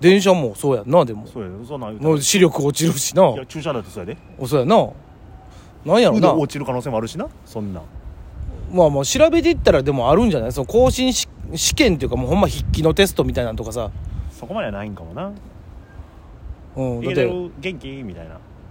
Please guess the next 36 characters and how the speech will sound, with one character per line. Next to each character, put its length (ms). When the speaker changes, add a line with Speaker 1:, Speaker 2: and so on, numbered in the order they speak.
Speaker 1:
俺 180
で 80
も 200
あ 40
れ 60
や 60
で、 100
シ 180
フ 120
ト 120
マ 140
ネ 160
ー 20
ジ 120
ャ 100
ー 40
の、 340
あ 80
の、 100
更 220
新 160
試 100
験 140
受 120
け 20
な 80
あ 40
か 60
ん 40
か 80
ら 60
な、 100
年 180
に 100
一 100
回。 160